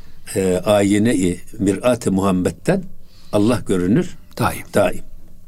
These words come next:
Speaker 1: O yüzden öyle baktığınız zaman artık her şeyde onu görmek. İşte, e, Ahmet, Ahmet Avni Konuğ'un bu çalgıcının gönül dünyasındaki hayret duygusunu, e, a-, açıklaması bu müşahede makamı çok güzel bir yorum yani, güzel bir şey,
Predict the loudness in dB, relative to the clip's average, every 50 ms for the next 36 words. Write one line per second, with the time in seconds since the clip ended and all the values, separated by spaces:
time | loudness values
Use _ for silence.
0 | -16 -16 -18 -20 -20 -20 -20 -10 -2 2 4 4 4 4 2 0 -2 -2 -6 -12
1 | -14 -14 -14 -12 -4 0 2 2 2 2 2 0 -2 -2 0 0 2 2 2 2
2 | 2 2 2 0 0 0 -2 -4 -4 -4 0 2 2 2 2 2 2 2 2 2
3 | 0 2 2 2 2 2 2 2 2 0 -2 -4 -6 -4 0 0 0 0 -2 -6
4 | -10 -12 -12 -14 -10 -2 0 0 0 0 0 0 0 2 2 2 2 2 2 2
5 | 4 4 2 2 2 2 2 2 2 0 0 0 0 2 2 2 0 0 -4 -10
6 | -12 -12 -12 -12 -10 -8 -4 0 0 0 0 0 0 2 2 2 0 0 2 2
7 | 2 2 2 0 -2 -8 -16 -20 -20 -20 -20 -20 -18 -16 -14 -14 -10 -2 2 2
8 | 4 4 2 2 2 2 4 4 2 2 0 -2 0 0 -2 0 -2 -2 0 2
9 | 2 4 2 2 0 0 -2 0 0 2 0 -2 -2 -2 -2 -2 -2 -4 -6 -14
10 | -20 -20 -20 -20 -20 -20 -20 -20 -20 -20 -20 -20 -20 -20 -12 -6 -2 0 2 2
11 | 2 2 2 0 0 -2 -4 -4 -2 -2 -2 0 0 0 0 0 2 2 2 2
12 | 2 2 2 2 4 2 2 2 2 2 2 2 2 2 2 0 0 -4 -4 -2
13 | 0 0 0 0 -2 -4 -6 -6 -8 -12 -8 -2 0 0 0 0 -2 -2 0 0
14 | 0 0 0 -2 -2 -4 -4 -4 -4 -6 -8 -6 -4 -4 -4 -4 -6 -10 -8 -8
15 | -8 -6 -6